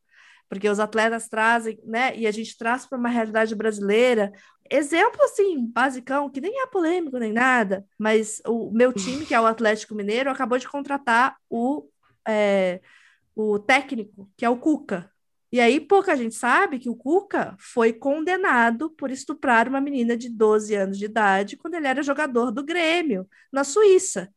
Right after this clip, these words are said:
Eles foram presos, ele e outros três caras, e quando,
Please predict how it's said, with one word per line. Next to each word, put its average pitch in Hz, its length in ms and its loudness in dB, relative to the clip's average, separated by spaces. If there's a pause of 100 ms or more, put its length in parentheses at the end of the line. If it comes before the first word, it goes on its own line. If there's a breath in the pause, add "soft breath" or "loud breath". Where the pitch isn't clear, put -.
(480)
Eles 240 240 -2
foram 220 260 2
presos, 262 540 4
ele 262 240 -2
e 247 40 -2
outros 220 280 -6
três 190 320 -8
caras, 208 680 2
e 349 100 -8
quando, 285 600 0